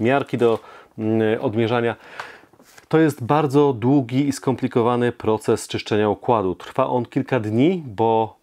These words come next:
mm, ma on parę etapów, które trwają po dwadzieścia cztery, czterdzieści osiem godzin. W tym momencie odpowiednio,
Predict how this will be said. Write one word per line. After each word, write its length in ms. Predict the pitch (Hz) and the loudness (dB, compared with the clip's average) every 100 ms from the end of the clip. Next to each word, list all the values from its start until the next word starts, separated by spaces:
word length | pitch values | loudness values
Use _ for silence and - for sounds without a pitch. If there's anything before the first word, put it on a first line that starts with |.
| - | -8
mm, 500 | 110 107 107 107 107 | -4 -2 0 0 0
ma 120 | 117 | 0
on 180 | 135 117 | -2 -4
parę 280 | - 117 127 | -4 -4 -4
etapów, 640 | 113 - 123 - 160 - _ - - - - | -4 -2 -2 0 0 -2 _ -20 -20 -20 -16
które 280 | - 123 | -2 0
trwają 520 | 110 117 - 139 127 113 | 0 -4 -2 0 0 -2
po 120 | 113 | -4
dwadzieścia 380 | 107 120 - 127 | -2 -4 -2 -4
cztery, 320 | - 123 113 | -2 -4 -4
czterdzieści 380 | - 107 - 107 | -2 -2 0 0
osiem 260 | - 104 | 0 -2
godzin. 400 | 95 101 107 135 - - _ | -2 0 0 -2 -4 -18 _
W 120 | _ - | _ -2
tym 220 | 127 120 | 0 2
momencie 560 | 117 113 107 110 107 101 | 2 0 2 2 2 0
odpowiednio, 760 | - - 107 110 104 107 104 | -8 -6 -2 0 0 0 0